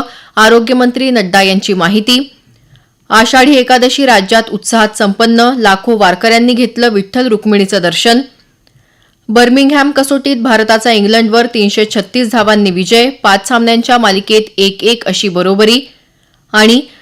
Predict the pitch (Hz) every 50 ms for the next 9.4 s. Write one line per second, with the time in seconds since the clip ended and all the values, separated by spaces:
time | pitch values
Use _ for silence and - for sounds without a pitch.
0 | _ _ - 226 233 233 240 240 247 285 254 254 262 254 233 220 214 233 233 233
1 | 247 247 262 269 - 262 254 269 247 240 247 262 262 254 - 240 226 254 233 226
2 | 202 214 220 220 214 226 226 - 240 233 233 233 214 202 196 - 220 208 202 247
3 | 233 214 214 - 180 277 277 - 190 190 - 202 190 - 185 - - 233 220 220
4 | 220 226 233 - - - - - _ 214 202 226 220 226 233 233 277 247 240 240
5 | 262 240 - 240 214 214 208 208 214 220 - 220 190 - - 226 214 214 - 240
6 | 208 196 208 214 226 233 208 226 208 185 175 165 - 175 175 170 - 226 160 -
7 | - - _ _ _ _ _ _ _ _ _ _ _ _ _ _ _ _ _ _
8 | _ _ _ - 214 220 220 - 254 277 277 - 240 190 202 214 - - 226 196
9 | 190 185 165 160 - 214 214 220